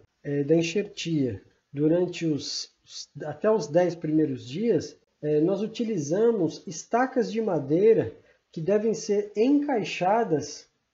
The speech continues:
bem no centro da mola do clipes de enxertia. Então, ele vai ajudar a manter o enxerto e o porta-enxerto na posição ereta, né, sem que eles caiam e haja um descolamento, né,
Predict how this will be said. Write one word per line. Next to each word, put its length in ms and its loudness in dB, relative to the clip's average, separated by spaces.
bem 280 4
no 120 8
centro 440 2
da 180 2
mola 480 4
do 260 -8
clipes 480 -4
de 80 -4
enxertia. 760 -4
Então, 320 4
ele 180 4
vai 280 4
ajudar 800 2
a 120 0
manter 840 2
o 140 -2
enxerto 920 -2
e 100 -2
o 120 -4
porta-enxerto 1080 0
na 140 -2
posição 600 -2
ereta, 540 2
né, 180 -2
sem 220 -4
que 140 -4
eles 260 -4
caiam 560 2
e 120 2
haja 280 2
um 120 -2
descolamento, 880 0
né, 320 -2